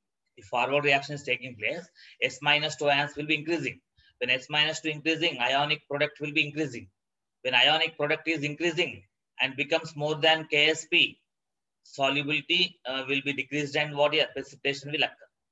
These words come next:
Like that, what here? The O H minus ions will remove the H plus when we add N H four O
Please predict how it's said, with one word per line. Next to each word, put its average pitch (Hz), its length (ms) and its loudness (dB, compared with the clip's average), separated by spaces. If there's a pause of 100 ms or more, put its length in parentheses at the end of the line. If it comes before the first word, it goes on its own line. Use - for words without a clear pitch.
(680)
Like 123 120 -4
that, 139 120 -2
what 131 160 -2
here? 139 220 0 (320)
The 113 60 -4
O 127 200 -2
H 139 200 -2
minus 135 280 -6
ions 135 240 -4
will 135 220 -6
remove 156 260 -2
the 175 80 8
H 127 300 0
plus - 320 -18
when 120 140 -6
we 127 80 0
add 127 160 4
N 120 120 -4
H - 160 -16
four 123 120 -14
O 101 140 -18